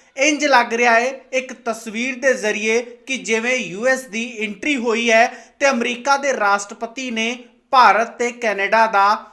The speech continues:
ਸਮਝੌਤਾ ਕਰਾਉਣ ਦਾ ਕਦਮ ਚੁੱਕਿਆ ਹੈ। ਤਸਵੀਰ ਬਹੁਤ ਸਾਫ਼ ਨਜ਼ਰ ਆ ਰਿਹਾ ਹੈ ਤਸਵੀਰ ਦੇ ਵਿੱਚ ਕਿ ਕਿਵੇਂ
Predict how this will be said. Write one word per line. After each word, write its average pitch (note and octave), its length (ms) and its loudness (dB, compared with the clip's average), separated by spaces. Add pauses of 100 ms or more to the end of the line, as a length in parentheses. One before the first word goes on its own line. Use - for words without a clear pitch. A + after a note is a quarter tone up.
(100)
ਸਮਝੌਤਾ A#3 920 0
ਕਰਾਉਣ G#3+ 400 -2
ਦਾ G3 320 2 (380)
ਕਦਮ C4+ 380 4
ਚੁੱਕਿਆ A#3+ 340 2
ਹੈ। - 260 -4 (200)
ਤਸਵੀਰ C4 420 -2
ਬਹੁਤ C4+ 480 2 (600)
ਸਾਫ਼ C4 680 6
ਨਜ਼ਰ A#3 360 0
ਆ A#3 200 4
ਰਿਹਾ A#3+ 120 4
ਹੈ B3 60 4
ਤਸਵੀਰ A#3 460 -8
ਦੇ A#3+ 140 0
ਵਿੱਚ A3+ 320 -4 (1120)
ਕਿ C4 120 -4
ਕਿਵੇਂ C4 380 2